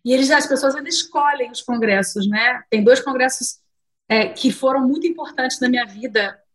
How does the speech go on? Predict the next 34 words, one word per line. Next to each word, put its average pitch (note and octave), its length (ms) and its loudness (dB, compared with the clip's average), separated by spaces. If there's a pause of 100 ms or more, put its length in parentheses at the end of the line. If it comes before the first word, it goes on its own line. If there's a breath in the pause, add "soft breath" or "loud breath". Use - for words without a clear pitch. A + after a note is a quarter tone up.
(280)
profissional, G#3+ 800 2
que A#3 240 0
é G#3+ 120 2
o, G#3+ 240 -2
o, G#3+ 520 -6
o A3+ 40 -2
ash, G#3 320 2
que - 60 -6
é G3 60 4
o G3 120 2
americano G#3 680 0
de G3+ 120 -4
hematologia, G3+ 800 -4 (420 soft breath)
e B3 220 2 (160)
o A3+ 60 -2
congresso, G#3+ 680 0
é, F#3+ 320 -2
de F#3 120 -10
câncer G3 240 -4
de G#3 60 0
mama G#3 220 -4
de F#3 60 -4
San G#3 160 0
Antônio, G#3+ 580 0 (500 loud breath)
o G3+ 100 -2
americano, G#3 800 0
que D4+ 520 2
eles E4 340 2
sempre F4+ 420 0
caem B3+ 460 0
no G#3 100 -14
início G3+ 340 -4
de G3 60 2
dezembro, F3+ 500 -4